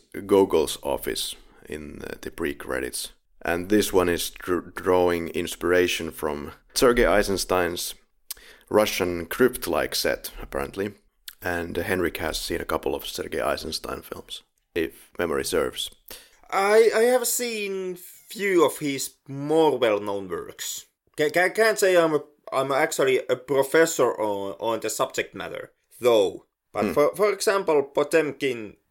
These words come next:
Speaker 2: still, still merits a extremely high recommendation.
Speaker 1: Yeah. Potemkin. I can't say it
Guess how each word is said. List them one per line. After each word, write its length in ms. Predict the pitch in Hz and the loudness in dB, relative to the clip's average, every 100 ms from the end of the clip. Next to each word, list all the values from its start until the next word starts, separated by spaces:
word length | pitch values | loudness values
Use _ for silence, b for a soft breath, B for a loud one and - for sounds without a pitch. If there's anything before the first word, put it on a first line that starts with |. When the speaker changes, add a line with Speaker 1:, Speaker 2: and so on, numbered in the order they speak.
| _ | _
Speaker 2:
still, 600 | - - 233 220 117 - - _ _ | -10 0 4 6 4 0 -10 _ _
still 840 | - - - _ - 233 127 95 - | -10 -10 -10 _ 4 6 6 2 -10
merits 340 | 120 123 120 - | -10 -6 -4 -4
a 160 | 95 104 _ | -6 -6 _
extremely 500 | 160 - 147 135 104 | -8 -2 0 0 -2
high 520 | 104 120 107 92 87 - _ _ | 0 0 2 0 -4 -14 _ _
recommendation. 720 | 117 135 139 135 147 104 - - _ _ | -6 -2 -2 0 0 0 -8 -18 _ _
Speaker 1:
Yeah. 380 | - 107 101 76 - _ _ - - - _ _ | -4 2 4 4 -2 _ _ -20 -12 -12 _ _
Potemkin. 880 | - 110 101 - 120 151 - 98 92 - _ _ | -2 2 2 2 -2 -4 -2 -2 -4 -10 _ _
I 120 | - 85 | -10 -4
can't 260 | 87 85 | -2 -2
say 220 | - 80 | 0 0
it 220 | 76 - | 0 -4